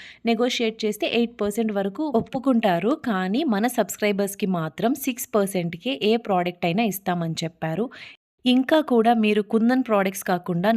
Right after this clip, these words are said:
very basic jewelry ఏదైనా కూడా సెలెక్ట్ చేసుకున్నారంటే నేను చెప్పేది very basic jewelry అండి. వాటికి ఇంకా కూడా ఫోర్ పర్సెంట్, ఫైవ్ పర్సెంట్ కూడా మీరు అడగండి పర్లేదు.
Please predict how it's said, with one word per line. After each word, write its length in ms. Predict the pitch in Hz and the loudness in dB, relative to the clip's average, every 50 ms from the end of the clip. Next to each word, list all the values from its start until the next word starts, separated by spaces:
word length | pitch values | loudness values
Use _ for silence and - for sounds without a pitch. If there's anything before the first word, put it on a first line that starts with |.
| 208 185 | 0 0
very 280 | 165 180 185 208 233 247 | 0 0 0 0 0 0
basic 360 | 202 185 190 196 202 - 247 208 | 0 0 0 0 0 0 -4 -2
jewelry 460 | 180 190 196 185 185 185 180 196 214 190 | 0 0 2 2 2 2 0 0 0 0
ఏదైనా 340 | 180 180 175 190 185 202 202 | 0 0 -2 -2 -2 -2 -4
కూడా 200 | 190 190 185 196 | -4 -4 -4 -4
సెలెక్ట్ 340 | 196 - 175 185 185 - - | -4 -4 -6 -6 -6 -6 -6
చేసుకున్నారంటే 760 | 190 180 170 - - 180 180 175 170 160 165 160 160 160 254 | -6 -6 -6 -6 -6 -4 -2 -2 -2 -2 -4 -4 -4 -4 -2
నేను 220 | 254 214 196 190 185 | -2 -2 -2 -2 -4
చెప్పేది 360 | 190 185 190 - 214 208 220 | -4 -6 -4 -4 -4 -4 -2
very 240 | 175 160 165 185 220 | -2 -2 0 0 2
basic 320 | 202 214 202 202 208 180 165 | 2 0 0 0 -4 -6 -6
jewelry 400 | - 185 170 165 165 156 165 160 | -2 0 0 0 0 -2 -4 -6
అండి. 240 | 156 156 160 208 320 - - - - - - - _ _ _ _ - | -6 -6 -6 -6 -6 -8 -10 -16 -18 -18 -20 -20 _ _ _ _ -6
వాటికి 520 | 180 202 208 226 240 240 247 220 - - 330 339 - | -2 0 2 2 2 0 -2 -4 -2 -2 -4 -2 -2
ఇంకా 280 | 214 208 214 208 247 233 | -2 -2 2 2 0 0
కూడా 220 | 240 233 220 254 247 | 2 0 -2 -2 -4
ఫోర్ 300 | - - 214 226 240 240 | -2 0 2 2 2 0
పర్సెంట్, 400 | - 214 208 202 214 226 226 - | -2 -2 -2 0 -2 -2 -4 -2
ఫైవ్ 260 | - 202 185 202 226 226 | -2 0 0 0 0 0
పర్సెంట్ 460 | - 208 202 202 208 196 190 190 196 190 | -2 -2 -2 -2 -2 -4 -2 -4 -4 -4
కూడా 220 | - 190 196 247 | -2 0 0 2
మీరు 280 | 240 220 208 196 180 180 165 | 2 0 0 0 -2 -2 -2
అడగండి 520 | - 175 170 175 180 185 175 165 175 233 240 | 0 0 0 0 0 -2 -2 -2 -2 -2 0
పర్లేదు. 520 | - 190 170 165 175 175 160 156 147 208 | 0 0 0 2 0 -2 -2 -4 -4 -6